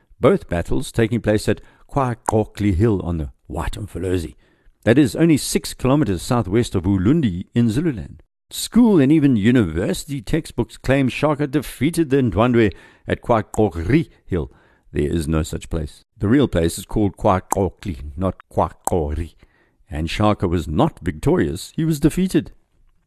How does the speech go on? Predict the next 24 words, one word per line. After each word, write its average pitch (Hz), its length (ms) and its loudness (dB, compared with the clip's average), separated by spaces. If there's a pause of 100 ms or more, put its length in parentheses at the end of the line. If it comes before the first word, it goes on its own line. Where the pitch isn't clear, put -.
(600)
It's 85 120 -4
a 104 40 -2
case 139 340 4
of 117 60 4
one 117 300 6
academic 107 460 2
slavishly 92 760 0
following 90 400 2
another, 82 340 -2 (480)
like 78 180 -6
the 80 80 -8
story 90 360 0
of 67 160 -4
the 71 220 -8 (100)
Langeni 82 540 -2
being 80 180 -4
thrown 104 640 2
into 87 280 0
a 76 40 0
gorge 78 560 -2 (520)
with - 140 -6
a 73 80 -4
Russian-sounding 73 800 -6
name. 78 280 -6